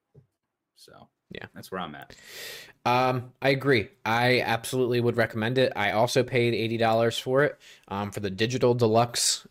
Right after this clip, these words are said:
Speaker 2: uh, version of it. I think it's worth it. Um, I think there's a lot of replayability as well. Like, uh, with a lot of Resident Evil games, you can go back on higher difficulties. You can go back and get stuff that you missed. If you're a completionist, trophies, achievements, you know, whatever it
Speaker 1: Yep.
Speaker 2: might be,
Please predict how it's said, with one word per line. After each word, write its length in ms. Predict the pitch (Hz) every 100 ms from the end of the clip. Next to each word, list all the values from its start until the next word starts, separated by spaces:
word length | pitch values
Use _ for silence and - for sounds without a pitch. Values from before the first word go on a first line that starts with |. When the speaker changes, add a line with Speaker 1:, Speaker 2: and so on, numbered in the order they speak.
| _
Speaker 2:
uh, 340 | 113 107 110
version 500 | 117 123 127 117 120
of 200 | 104 113
it. 180 | 123 -
I 80 | 107
think 220 | - 123
it's 120 | 123 -
worth 320 | 98 113 -
it. 200 | 156 151 - - 110
Um, 160 | 110 151
I 20 |
think 160 | 143
there's 140 | 131 117
a 40 |
lot 240 | 104 120 208
of 100 | 131
replayability 1080 | 135 135 143 117 98 120 135 151 170 160 -
as 160 | 123 107
well. 300 | 113 120 131
Like, 160 | 113
uh, 80 | 107
with 160 | 98 101
a 40 |
lot 200 | 95 104
of 40 | 113
Resident 220 | 113 120
Evil 160 | 117
games, 260 | 117 120 107
you 80 | 98
can 80 | 107
go 60 |
back 220 | 101 98 -
on 80 |
higher 220 | 95 95 87
difficulties. 720 | 147 - 147 147 139 131 113
You 60 |
can 100 | 110
go 100 | 101
back 200 | 101 101
and 80 | 104
get 120 | 98
stuff 160 | - 98
that 120 | 69
you 100 | 78
missed. 400 | 101 143 139 -
If 100 | 113
you're 160 | 95 90
a 60 |
completionist, 640 | 90 101 135 131 120 113 - _
trophies, 460 | - 117 117 117
achievements, 1040 | 104 92 120 107 107 98 - - - - -
you 120 | 110
know, 80 | 95
whatever 340 | 87 104 104 92
it 40 |
Speaker 1:
Yep. 40 |
Speaker 2:
might 180 | 92 95
be, 260 | 98 95